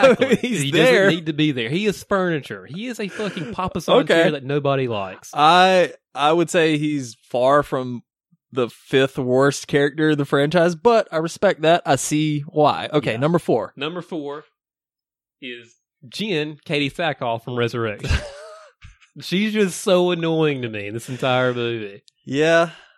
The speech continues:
Speaker 2: I'm surprised you remembered her name. Good job.
Speaker 1: I had to Google it.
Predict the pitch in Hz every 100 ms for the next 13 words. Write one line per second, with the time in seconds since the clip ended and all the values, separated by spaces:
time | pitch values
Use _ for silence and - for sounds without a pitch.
0 | _ - 131 - 151 143 143 143 147 160
1 | 175 170 165 175 196 139 131 160 151 -
2 | 170 131 - 156 135 120 117 110 113